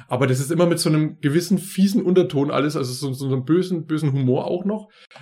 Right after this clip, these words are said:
Ähm, also die, die lassen dich eigentlich nur, äh, ständig in den Tod laufen, äh, die, ich nenne es jetzt mal die K I, die dich halt irgendwie, äh, betreut oder halt die das sagt, was du zu machen hast. Ähm, und genau, du musst halt schauen,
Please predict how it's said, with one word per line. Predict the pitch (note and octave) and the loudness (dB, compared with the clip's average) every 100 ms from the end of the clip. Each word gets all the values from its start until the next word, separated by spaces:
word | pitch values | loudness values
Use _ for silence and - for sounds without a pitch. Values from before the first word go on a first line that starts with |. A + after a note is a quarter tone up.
| - | -6
Ähm, | D3 C#3+ D3 | -2 0 0
also | C3+ C#3+ | -2 -2
die, | C3 C#3+ B2+ | -2 -4 -4
die | D3 | -2
lassen | C#3+ D#3+ | -2 -4
dich | D#3+ | -6
eigentlich | C#3+ D3 D#3 | -6 -6 -4
nur, | D#3 E3 D#3 | -2 -4 -6
äh, | D3+ | -10
ständig | C3 D3 D3+ | -6 -6 -6
in | C#3 | -6
den | C3 | -6
Tod | D#3 E3+ | -6 -6
laufen, | C3+ B2+ B2+ D#3+ D#3+ | -2 -2 -2 -4 -6
äh, | C#3 C3+ C3 B2+ | -4 -4 -6 -8
die, | C3+ B2+ B2+ - _ | -6 -6 -6 -12 _
ich | D#3 C#3 | -20 -12
nenne | A#2+ | -10
es | A2+ | -8
jetzt | A#2+ | -4
mal | A#2+ | -4
die | |
K | A#2+ B2+ | -4 -6
I, | C#3 | -4
die | B2+ B2 | -4 -4
dich | B2 | -4
halt | B2 A#2+ | -4 -4
irgendwie, | B2 A#2 A#2 A#2 | -4 -4 -4 -4
äh, | A2+ A2 A2 | -6 -8 -8
betreut | C#3 C3 B2+ B2+ | -8 -4 -2 0
oder | A#2 A2+ | -2 -6
halt | A#2 - _ - _ | -8 -10 _ -20 _
die | - | -4
das | B2+ B2+ | -4 -2
sagt, | B2+ | -4
was | C3 C3 | -6 -6
du | |
zu | A2+ B2+ | -6 -6
machen | B2 B2+ | -6 -8
hast. | B2+ - - - _ _ - | -8 -10 -20 -20 _ _ -8
Ähm, | C3 B2+ B2+ B2+ B2+ | 0 2 2 0 -2
und | B2+ B2+ | -2 -2
genau, | - F3+ C#3+ | 0 0 0
du | |
musst | C#3 C3+ | -2 -2
halt | D#3+ C3 | -4 -2
schauen, | C3+ C#3 | -2 -2